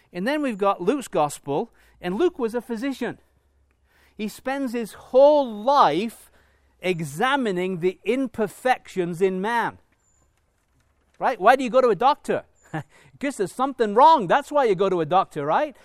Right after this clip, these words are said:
And he spends his whole life looking at what's wrong with man, and he gets to write about a man. There's nothing wrong with him. He's perfect. <laughs> Isn't that wonderful? And then John,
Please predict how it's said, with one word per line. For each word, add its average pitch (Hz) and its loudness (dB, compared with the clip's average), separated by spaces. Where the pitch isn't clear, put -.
And 226 -2
he 254 -4
spends 262 -8
his 233 -8
whole 285 4
life 262 2
looking 214 -2
at 208 -4
what's 190 2
wrong 240 2
with 214 0
man, 185 0
and 175 -4
he 165 -4
gets 185 -2
to 185 -4
write 190 0
about 151 -2
a 139 -4
man. 156 -6
There's 135 -6
nothing 151 -8
wrong 143 -8
with 117 -12
him. 110 -16
He's 104 -18
perfect. - -16
<laughs> - -10
Isn't 180 -6
that 220 -4
wonderful? 185 -8
And 143 -10
then 170 -4
John, 170 -4